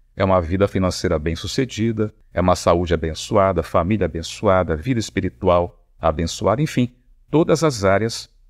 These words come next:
são abençoadas por Deus. E depois ele termina dizendo, "E paz." Então nós teremos paz, meu irmão. E o príncipe da paz é quem? O próprio Jesus Cristo. Ele é o príncipe da paz. Então, essa paz que excede todo entendimento estará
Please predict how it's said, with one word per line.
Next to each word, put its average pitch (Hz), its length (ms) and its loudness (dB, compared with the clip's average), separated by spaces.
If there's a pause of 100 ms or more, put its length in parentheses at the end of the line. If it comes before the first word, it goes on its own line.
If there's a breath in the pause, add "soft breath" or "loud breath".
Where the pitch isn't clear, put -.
são 95 180 -2
abençoadas 101 680 0
por 80 180 -6
Deus. - 420 -14 (400)
E - 80 -4
depois 139 280 2
ele 139 80 -2
termina 151 340 2
dizendo, 127 340 -2 (300)
"E 147 80 -2
paz." - 640 -4 (160)
Então 117 180 0
nós 120 140 2
teremos 123 400 0
paz, 120 340 0
meu 73 120 -16
irmão. - 120 -20 (540)
E 117 120 -2
o 143 60 0
príncipe - 480 -4
da 156 140 2
paz 110 320 -2
é 101 40 0
quem? 73 320 -6 (220)
O 139 120 2
próprio 147 500 2
Jesus 90 340 -4
Cristo. 71 420 -8 (280)
Ele 95 120 0
é 127 40 6
o 139 40 2
príncipe 135 640 -2
da 87 140 2
paz. 73 280 -6
Então, 120 300 -2 (320)
essa 175 360 2
paz - 560 -2
que - 160 -2
excede 104 360 -2
todo 143 240 0
entendimento 101 540 -2
estará 113 420 0